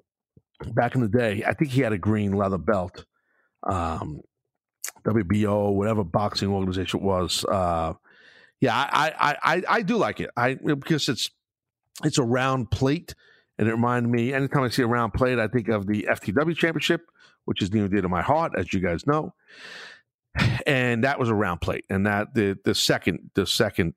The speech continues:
uh, when I redesigned the F T W belt. So I like round plates on it. I think that's cool. Yeah, I'm looking at a picture of, uh, Mike Tyson. Yeah, he had, he did have a green belt, and it's a W C B,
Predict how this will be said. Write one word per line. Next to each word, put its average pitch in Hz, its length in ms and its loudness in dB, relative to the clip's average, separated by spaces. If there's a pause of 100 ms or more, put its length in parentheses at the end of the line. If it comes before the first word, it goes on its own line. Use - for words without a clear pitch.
(120)
uh, 73 320 0 (120)
when 95 180 2
I 95 240 -2 (200)
redesigned 98 640 0
the 90 160 2
F 85 100 -8
T 92 100 0
W 78 260 -2
belt. - 220 -4 (380)
So - 120 0
I 113 60 4
like 139 240 0
round 117 400 2
plates 98 420 0
on 78 180 -2
it. 82 40 0
I 85 60 0
think 92 200 -2
that's 92 200 -4
cool. - 440 -2 (680)
Yeah, 127 440 0
I'm 113 80 0
looking 139 160 0
at 117 60 2
a 107 40 -2
picture 101 440 0
of, 90 560 -2
uh, 85 480 0
Mike 101 240 -2
Tyson. 90 420 -2
Yeah, 92 140 2
he 113 220 0
had, 101 320 0
he 110 120 2
did 107 180 2
have 104 160 0
a 92 60 0
green 87 280 0
belt, 80 300 0
and 95 80 -4
it's - 120 -6
a 95 40 -4
W 95 280 2
C 101 240 0
B, 90 340 -2